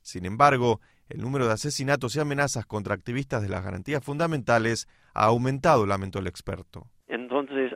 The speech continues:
Speaker 2: hay un problema bastante serio en la zona de nivel de amenazas. Podamos decir también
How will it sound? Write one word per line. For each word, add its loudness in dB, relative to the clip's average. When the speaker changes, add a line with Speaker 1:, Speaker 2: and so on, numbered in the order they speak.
Speaker 2:
hay 6
un -2
problema 0
bastante -4
serio 4
en -6
la 4
zona -6
de -2
nivel 4
de 0
amenazas. -2
Podamos 6
decir -2
también -2